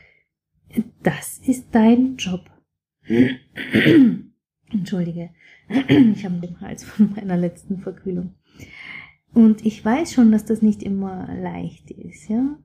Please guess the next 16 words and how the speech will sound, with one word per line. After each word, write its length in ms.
Die 540
Hürden, 340
die 120
es 120
da 140
gibt, 500
die 120
Ängste, 760
die 120
dann 200
plötzlich 480
auftauchen, 840
die 100
sind 360
manchmal 520
groß. 840